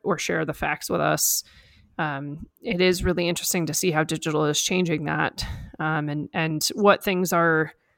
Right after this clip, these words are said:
falling to the wayside as a result and what things are getting better. So I'm interested to know from your perspective, obviously the biggest challenge that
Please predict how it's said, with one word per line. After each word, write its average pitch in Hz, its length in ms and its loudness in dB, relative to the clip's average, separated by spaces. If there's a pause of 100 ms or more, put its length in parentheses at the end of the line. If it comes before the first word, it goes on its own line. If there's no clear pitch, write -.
(200)
falling 185 240 2
to 196 100 -2
the 170 80 4
wayside 165 420 2
as 220 140 6
a 220 40 6
result 226 400 6
and 180 120 4
what 160 160 4
things 170 220 0
are 151 80 -2
getting 147 220 -4
better. 156 500 0
So 156 420 2 (280)
I'm 202 120 8
interested 208 420 6
to 202 80 4
know 180 440 6 (560)
from 202 180 0
your 185 120 0
perspective, 180 760 -2
obviously 208 440 4
the 175 120 0
biggest 180 300 0
challenge 160 400 0
that - 240 2